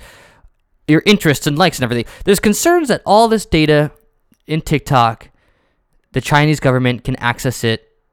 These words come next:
and do whatever they want with it. If they wanna sabotage an industry in the United States, blah, blah, blah, they can figure out how to do it through TikTok. Who knows how true this is?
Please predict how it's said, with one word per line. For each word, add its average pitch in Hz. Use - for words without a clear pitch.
and 113
do 131
whatever 127
they 123
want 110
with 107
it. 113
If 107
they 113
wanna 107
sabotage 117
an 123
industry 117
in 107
the 107
United 107
States, -
blah, 110
blah, 104
blah, 101
they 101
can 101
figure 101
out 101
how 104
to 98
do 98
it -
through 98
TikTok. -
Who 254
knows 220
how 220
true 214
this 135
is? 120